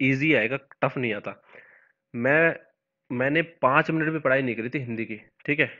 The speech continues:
जब मैं एग्जाम देने गया था दो हज़ार अठारह का, मेरा बहुत अच्छा पेपर हुआ था, हिंदी और इंग्लिश मैंने सारे क्वेश्चन करे थे, कोई नहीं छोड़ा।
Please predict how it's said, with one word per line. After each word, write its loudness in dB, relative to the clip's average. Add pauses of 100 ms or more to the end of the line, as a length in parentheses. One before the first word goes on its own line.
(260)
जब -4
मैं 0
एग्जाम -2
देने -4
गया 0
था 0
दो 0
हज़ार 2
अठारह -6
का, -10 (420)
मेरा 4
बहुत 0
अच्छा -6
पेपर 0
हुआ 2
था, -6
हिंदी -4
और 0
इंग्लिश -4
मैंने -4
सारे -4
क्वेश्चन -8
करे -6
थे, -12
कोई -4
नहीं 0
छोड़ा। -8